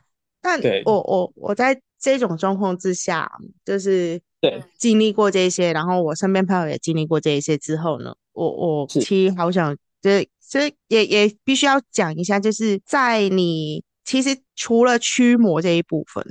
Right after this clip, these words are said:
Speaker 1: 当你就是没有事情，
Speaker 2: 是。
Speaker 1: 然后还要走进去这个，这个教会的时候，其实他们也是会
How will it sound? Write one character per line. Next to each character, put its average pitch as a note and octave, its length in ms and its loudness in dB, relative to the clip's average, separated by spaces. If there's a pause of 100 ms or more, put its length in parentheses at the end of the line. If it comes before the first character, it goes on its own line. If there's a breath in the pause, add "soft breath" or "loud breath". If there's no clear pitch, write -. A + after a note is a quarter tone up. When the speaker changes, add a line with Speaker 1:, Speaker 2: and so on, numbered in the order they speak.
(200)
Speaker 1:
当 A#3+ 200 0
你 G#3 200 4
就 F#3+ 120 0
是 F#3+ 160 0
没 E3+ 140 0
有 E3+ 140 2
事 F3+ 260 0
情， E3+ 200 -4
Speaker 2:
是。 - 60 -10
Speaker 1:
然 D#3 140 -2
后 E3+ 80 -2
还 F3 100 -2
要 E3+ 140 -2
走 E3 180 -4
进 D#3+ 200 -2
去 D#3+ 180 -2
这 E3 120 0
个， - 460 -4
这 A3 80 0
个 F#3+ 80 4
教 E3+ 240 0
会 E3 160 2
的 B2 120 -4
时 - 240 -10
候， D#3 340 -8
其 G#3 160 -4
实 G3+ 100 -2
他 G#3+ 140 0
们 G#3 100 0
也 D#3+ 80 -2
是 F#3 160 -2
会 F#3+ 140 2